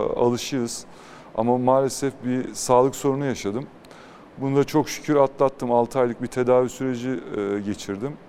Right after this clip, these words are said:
E, ondan sonra doktorum Burhan Ferenoğlu ile oturup tekrar, e, durum değerlendirmesi yaptık. Tekrar basketbola başlayacağımı, herhangi bir problem olmadığını söyledi. İnsanlara,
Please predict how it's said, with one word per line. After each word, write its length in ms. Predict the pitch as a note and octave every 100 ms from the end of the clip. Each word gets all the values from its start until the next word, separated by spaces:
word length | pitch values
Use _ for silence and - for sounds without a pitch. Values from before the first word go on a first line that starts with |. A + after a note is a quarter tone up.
| - - -
E, 40 | -
ondan 560 | - - A#2+ B2+ B2+
sonra 440 | A#2+ - B2 A#2+ - - - -
doktorum 460 | B2+ - C3 B2
Burhan 280 | A#2+ A#2+ B2
Ferenoğlu 500 | A#2+ B2 A#2+ A#2+ A#2
ile 120 | A#2
oturup 360 | A#2+ A#2+ A2 A2+
tekrar, 400 | C3 A2+ A#2+ A2
e, 360 | - - A2+ A2
durum 240 | A2+ B2
değerlendirmesi 760 | A#2 A#2 A#2 A#2+ A#2 A#2+ - C3
yaptık. 340 | G2 - - - - - - -
Tekrar 400 | - B2 C3 B2
basketbola 600 | A#2+ A#2 - B2+ A#2+ A#2+
başlayacağımı, 760 | A#2+ A#2 - A#2+ A#2+ B2 B2 A#2+ - - - -
herhangi 320 | A2+ A2+ A#2+ A#2
bir 60 |
problem 380 | - B2+ A2+ A#2+
olmadığını 380 | B2 B2 A2+ G#2+
söyledi. 460 | - G2 F#2+ G#2+
İnsanlara, 640 | A#2+ G#2+ B2 A#2+ A#2+ A#2+